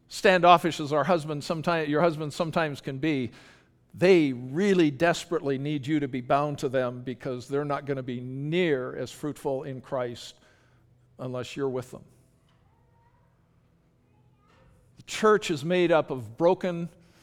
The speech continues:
sometimes homely, dysfunctional jars of clay that God binds together in friendships, not for our glory,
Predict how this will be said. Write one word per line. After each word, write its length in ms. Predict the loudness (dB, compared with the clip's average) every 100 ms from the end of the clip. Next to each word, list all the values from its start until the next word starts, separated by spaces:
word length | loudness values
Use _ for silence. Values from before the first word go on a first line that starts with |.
| _ _
sometimes 540 | -6 -2 0 0 -2
homely, 760 | -4 0 2 2 0 0 -4 -8 _
dysfunctional 880 | -10 -10 -4 -4 -4 -4 -2 -2 -2 -8 _ _ _ _ _
jars 460 | -2 4 4 4 -2
of 180 | -8
clay 460 | -8 -6 -6 -8 -12 _ _ _
that 100 | -2
God 360 | 4 4 4 -2
binds 460 | 0 0 -2 -4
together 460 | -6 -4 -2 -2 -6
in 100 | -10
friendships, 840 | -14 -12 -12 -12 -14 -14 -20 -20 _ _ _ _ _ _ _ _ _ _ _
not 560 | -4 6 8 8 4 -12
for 400 | -6 0 0 4
our 160 | 2
glory, 540 | 2 -6 -8 -8 -12